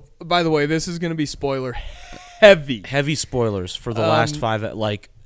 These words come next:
Speaker 2: every spoiler you could
Speaker 1: the
Speaker 2: possibly imagine, we will be
Speaker 1: Yeah, we're
Speaker 2: talking
Speaker 1: ruining the
Speaker 2: about.
Speaker 1: show.
Speaker 2: We're gonna ruin the show for you if you haven't watched
Speaker 1: Um,
Speaker 2: it yet, so just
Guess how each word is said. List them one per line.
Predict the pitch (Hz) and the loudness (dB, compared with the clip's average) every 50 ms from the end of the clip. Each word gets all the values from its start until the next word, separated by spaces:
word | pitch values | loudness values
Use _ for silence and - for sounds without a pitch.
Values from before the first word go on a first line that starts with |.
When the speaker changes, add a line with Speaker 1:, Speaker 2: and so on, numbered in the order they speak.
| - - | -10 -6
Speaker 2:
every | 127 131 135 127 131 139 135 131 | -4 -2 -2 -2 -2 -2 -2 -2
spoiler | - - - 139 127 127 127 123 120 120 | -2 -4 -2 0 2 2 2 2 2 0
you | 113 113 113 | 0 -2 -4
could | - 113 104 - | -4 -6 -4 -2
Speaker 1:
the | - | -4
Speaker 2:
possibly | - - 123 120 127 185 180 - - 156 160 156 | -2 0 2 4 4 4 4 2 0 -2 -4 -2
imagine, | 143 131 127 127 123 123 131 127 123 113 | -2 0 -2 -2 -2 -4 -6 -6 -6 -6
we | 113 107 | -6 -6
will | 101 101 104 104 117 113 113 113 | -6 -8 -6 -4 -4 -4 -4 -2
be | - 156 | 0 0
Speaker 1:
Yeah, | 147 135 | 0 2
we're | 147 170 | 2 2
Speaker 2:
talking | 180 190 | 2 4
Speaker 1:
ruining | 185 185 190 185 180 175 | 2 2 2 2 0 0
the | 165 | 0
Speaker 2:
about. | 156 - - | -2 -2 -2
Speaker 1:
show. | 160 113 87 87 - | -4 -4 -6 -10 -6
Speaker 2:
We're | 110 120 131 | -4 -4 -2
gonna | 143 175 180 165 | 0 0 0 2
ruin | 143 127 131 131 127 123 117 | 2 2 2 2 2 0 -2
the | 113 104 | -2 -4
show | - - 107 104 101 | -4 -4 -4 -4 -4
for | - 98 | -6 -8
you | 92 90 | -8 -8
if | 92 - - | -8 -8 -8
you | 101 | -8
haven't | 98 98 95 | -8 -8 -6
watched | - 156 156 160 156 | -4 -2 0 0 0
Speaker 1:
Um, | 156 151 | -2 -2
Speaker 2:
it | 147 | -4
yet, | 147 - - | -8 -8 -10
so | - - 104 101 | -8 -8 -8 -8
just | 104 113 117 - - | -6 -8 -8 -8 -10